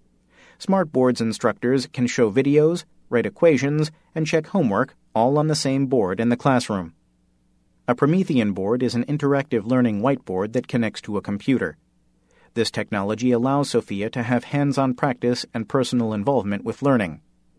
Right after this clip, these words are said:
"I usually use the C C T V to read or see the whiteboard, which we don't use as much," says Sophia. She mainly uses the braille note to write documents or stories for the Writers' Club, or something for school.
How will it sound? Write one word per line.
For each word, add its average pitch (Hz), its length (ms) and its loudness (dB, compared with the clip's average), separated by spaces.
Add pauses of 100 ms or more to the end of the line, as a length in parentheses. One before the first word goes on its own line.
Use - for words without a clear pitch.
(880)
"I 131 100 -2
usually 170 500 0
use 131 260 0
the 117 100 -6
C 127 220 -2
C 120 220 -2
T 113 200 -6
V 120 220 2
to 120 140 -4
read 117 280 0
or 110 200 -4
see 139 240 -2
the 104 100 -2
whiteboard, 107 520 -2 (420)
which 127 200 -2
we 123 120 2
don't 104 180 -4
use 131 240 2
as 98 120 -4
much," 87 380 -6 (400)
says 120 280 2
Sophia. 98 480 -4 (920)
She - 180 0
mainly 135 300 2
uses 113 360 -4
the 107 100 -6
braille 123 280 4
note 110 280 -4
to 120 100 -4
write 107 240 0
documents 110 560 -4
or 110 160 -4
stories 113 400 -2
for - 140 -8
the 104 100 -4
Writers' 120 340 0
Club, 95 300 -2 (420)
or 160 120 4
something 104 320 -4
for 101 120 -10
school. 110 440 0